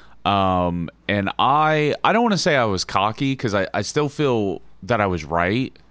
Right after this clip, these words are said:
That i-, in that I'm, I'm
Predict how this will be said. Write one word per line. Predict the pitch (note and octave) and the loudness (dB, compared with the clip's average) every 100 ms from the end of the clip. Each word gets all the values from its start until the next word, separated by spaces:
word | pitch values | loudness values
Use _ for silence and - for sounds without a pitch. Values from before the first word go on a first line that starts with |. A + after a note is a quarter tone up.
| - - - - - _ - | -20 -20 -20 -20 -20 _ -12
That | G2 A#2 G2+ - | 0 2 2 0
i-, | F#3+ F3+ | 2 2
in | E3+ F3 D#3+ | 2 0 2
that | C3+ A#2 - A#2+ | 2 2 0 -2
I'm, | A#2+ G#2+ G2 G#2 | -2 -4 -4 -2
I'm | A2+ G#2+ G2+ | 0 -2 -6